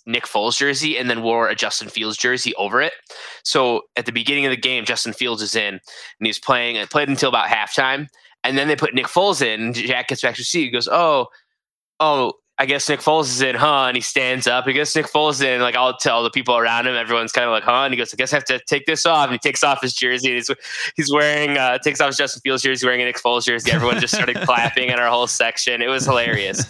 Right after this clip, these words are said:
Speaker 1: <laughs> Like, we
Speaker 2: That's
Speaker 1: had so many
Speaker 2: great.
Speaker 1: Bears fans. It was just, it's like, oh, he's like, and then people were like, "What, do you have a Dalton jersey under that?" I'm like,
Speaker 2: <laughs>
Speaker 1: uh,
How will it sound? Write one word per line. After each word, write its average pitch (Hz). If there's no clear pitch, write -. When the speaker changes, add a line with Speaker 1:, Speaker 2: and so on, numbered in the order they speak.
Speaker 1:
<laughs> -
Like, 160
we 156
Speaker 2:
That's 170
Speaker 1:
had -
so 170
many 160
Speaker 2:
great. 131
Speaker 1:
Bears 127
fans. 120
It -
was 120
just, -
it's -
like, 120
oh, 143
he's 143
like, 143
and 156
then 156
people 170
were 175
like, 160
"What, 185
do 208
you 233
have 240
a 226
Dalton 233
jersey 226
under 226
that?" 240
I'm 170
like, 139
Speaker 2:
<laughs> 151
Speaker 1:
uh, 151